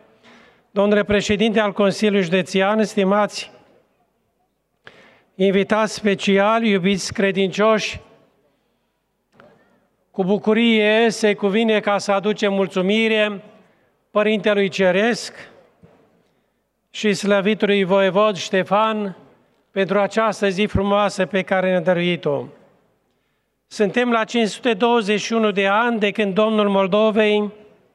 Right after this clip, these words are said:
pleca din viața pământească către locașurile de veci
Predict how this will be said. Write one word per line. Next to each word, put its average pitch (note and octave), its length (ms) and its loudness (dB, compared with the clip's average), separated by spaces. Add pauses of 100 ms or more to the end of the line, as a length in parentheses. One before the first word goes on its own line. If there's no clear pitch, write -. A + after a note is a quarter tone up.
(1600)
pleca G#3 400 0
din G#3+ 220 0
viața G#3+ 800 0 (1040)
pământească G#3 760 0
către G3+ 680 0 (560)
locașurile G3+ 760 0
de G3 140 0
veci G#3 460 -2